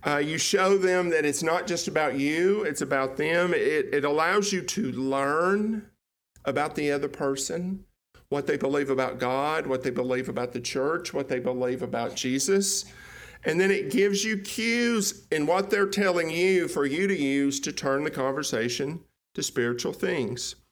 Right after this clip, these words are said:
So here's how I remember this point, that listening is more important than talking in evangelism. How many ears do you have? Two. How many mouths?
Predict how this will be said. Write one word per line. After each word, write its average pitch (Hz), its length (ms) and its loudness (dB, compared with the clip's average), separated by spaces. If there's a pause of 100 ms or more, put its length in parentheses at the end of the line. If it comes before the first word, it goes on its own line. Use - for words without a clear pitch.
(140)
So - 140 0
here's 247 280 2
how 269 180 2
I 233 60 2
remember 202 280 4
this 180 200 0
point, 165 300 0
that 147 180 0
listening 208 680 0
is 160 300 0
more 185 260 2
important 196 440 2
than 147 120 0
talking 185 500 0
in 147 100 0
evangelism. 139 720 0 (260)
How 175 160 2
many 233 280 2
ears 214 340 4
do 202 80 0
you 180 100 2
have? 180 640 0 (680)
Two. 180 280 2
How 175 100 2
many 185 160 4
mouths? 156 520 0